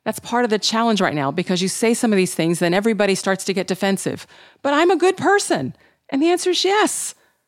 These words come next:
Yes, we're all good people, at least most of us. That's why it's so important right now to actually spend the time listening to stories,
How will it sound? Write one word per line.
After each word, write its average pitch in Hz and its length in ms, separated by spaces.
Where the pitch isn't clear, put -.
Yes, - 480
we're 339 140
all 349 240
good 330 260
people, 349 720
at - 160
least 254 180
most 240 360
of 147 100
us. - 320
That's 262 300
why 262 100
it's 247 140
so 220 160
important 220 500
right 220 180
now 208 380
to - 160
actually 220 300
spend 214 340
the 208 60
time 196 560
listening 196 520
to 196 120
stories, 151 720